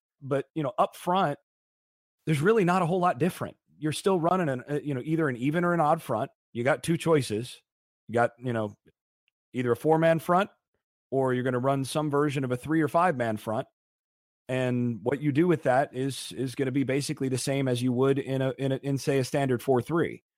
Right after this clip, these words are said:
The personnel may change a little bit. Again, it has to do with situational substitution. That's if you're not playing a hurry up, no huddle team that'll force you not to be able to substitute.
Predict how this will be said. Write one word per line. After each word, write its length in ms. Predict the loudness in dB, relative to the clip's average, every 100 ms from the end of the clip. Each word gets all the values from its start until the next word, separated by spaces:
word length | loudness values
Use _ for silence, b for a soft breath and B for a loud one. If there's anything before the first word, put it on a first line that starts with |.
| _
The 100 | -10
personnel 500 | -2 0 0 0 2
may 180 | 2 0
change 340 | -2 -2 -2 0
a 60 |
little 180 | -2 -2
bit. 220 | -2 -4 -4
Again, 380 | -2 0 0
it 140 | -2 -4
has 200 | -4 -4
to 80 | -4
do 160 | 0
with 140 | 0 -2
situational 720 | -2 0 2 2 0 -4 -2
substitution. 800 | -2 -2 -2 -2 -2 -2 -6 -8 -12 _ _ -2
That's 180 | -2
if 260 | 0 0 0
you're 140 | 0
not 280 | 2 2 0
playing 240 | 0 0 2
a 60 |
hurry 200 | 2 0
up, 80 | 2
no 100 | 2
huddle 220 | 2 2
team 240 | 0 -2 0
that'll 280 | -2 -4 -4
force 260 | -4 -2 -2
you 120 | -2
not 220 | -2 -2
to 60 | -4
be 60 |
able 160 | -4 -2
to 60 |
substitute. 500 | -2 -2 -4 -6 -6